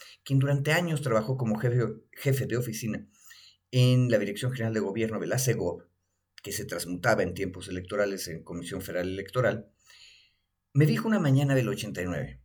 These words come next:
"Si vas a oponerte al régimen, hazlo como López Obrador, con todo el partido a tu lado".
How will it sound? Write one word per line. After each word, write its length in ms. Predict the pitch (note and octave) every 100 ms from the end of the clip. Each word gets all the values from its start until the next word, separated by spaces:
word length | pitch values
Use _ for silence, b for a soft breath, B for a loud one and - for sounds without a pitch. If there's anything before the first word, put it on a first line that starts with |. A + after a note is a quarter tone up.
| _ -
"Si 220 | - G#2+
vas 180 | F3+ E3+
a 60 |
oponerte 400 | - G2+ F#2 G2
al 100 | F#2+
régimen, 480 | G#2 - G#2+ C3 C3 -
hazlo 300 | F2 A2+ C3+
como 160 | G#2+
López 300 | F#2 F2+ F2
Obrador, 520 | E2 D#2+ A2+ C3 C3 -
con 300 | - D#2+ D#2
todo 200 | - G2+
el 120 | C3 C3
partido 340 | - - F#2+
a 80 | E2+
tu 80 | D2+
lado". 380 | G2 F2 -